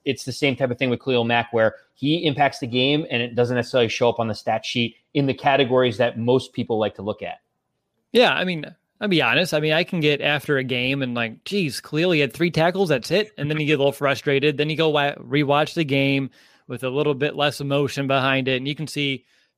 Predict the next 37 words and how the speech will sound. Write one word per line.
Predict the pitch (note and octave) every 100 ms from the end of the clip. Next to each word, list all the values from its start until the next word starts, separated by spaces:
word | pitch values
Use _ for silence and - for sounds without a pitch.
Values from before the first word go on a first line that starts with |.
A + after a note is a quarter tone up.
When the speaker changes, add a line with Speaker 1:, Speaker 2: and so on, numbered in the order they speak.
| _
Speaker 2:
even | A3+ B3 A3+
if | D#3
he's | D3 A#2+ A#2
not | D3 D3+
even | C3+
getting | C3+ C#3
a | B2
true | D3 B2+
pressure, | - C3+ - B2+
you | B2+ C3
can | D3
see | D3+
all | - D3 D3+
the | E3 D#3
attention | C#3 D3 C#3 C3+
he's | A#2
getting. | G2+ B2 C3+ G3 G3 _ _ _ -
And | C3+
if | C#3
you | D3
have | D#3+
to | C#3
put | D3
all | C3+ C#3+
that | C#3+
attention | C3+ C#3+ B2+
on | B2+ A#2
one | A2+ B2 C3+
guy, | B2 A2+
that | A#2 B2+
helps | A#2 B2+ -
free | - C3
up | B2 A2+
a |
few | - C3 B2+
other | A#2
guys | A2 A2 A2+ A2 -